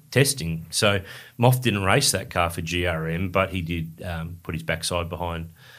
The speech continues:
the wheel, uh, in, in the chair. So, uh, that was, yeah, Winton twenty twenty. And, um, it's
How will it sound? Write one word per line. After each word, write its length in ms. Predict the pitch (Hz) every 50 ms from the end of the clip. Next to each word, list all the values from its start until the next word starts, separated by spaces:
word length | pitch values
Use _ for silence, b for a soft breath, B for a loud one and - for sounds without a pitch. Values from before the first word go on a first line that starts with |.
| b b b b b b
the 100 | - 113
wheel, 280 | 117 131 170 151 - - - - -
uh, 240 | 110 107 104 110 113
in, 180 | 107 107 107 107
in 120 | 104 107
the 100 | 104 95
chair. 320 | 87 - 123 143 - - -
So, 400 | - - 101 98 98 95 95 98
uh, 160 | 95 95 92 85 92
that 160 | 98 104 -
was, 140 | 95 90 87
yeah, 100 | 117 104
Winton 360 | 85 85 95 98 98 92 87 82
twenty 220 | 92 92 87 85
twenty. 280 | - - 107 104 95 92
And, 240 | 90 92 101 - -
um, 100 | - 98
it's 80 | 98